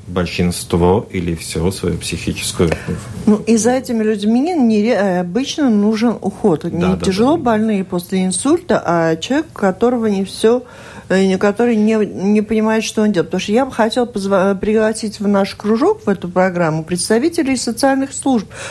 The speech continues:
Speaker 2: чтобы спросить, куда родственники могут направить, определить какие-то пансионаты, где за ними бы ухаживали.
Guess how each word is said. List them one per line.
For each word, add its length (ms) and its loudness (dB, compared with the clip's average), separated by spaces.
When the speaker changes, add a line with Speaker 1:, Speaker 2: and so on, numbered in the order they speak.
Speaker 2:
чтобы 200 2
спросить, 560 0
куда 260 0
родственники 440 -2
могут 360 0
направить, 600 0
определить 760 0
какие-то 400 -2
пансионаты, 840 0
где 200 0
за 160 2
ними 260 0
бы 100 2
ухаживали. 540 0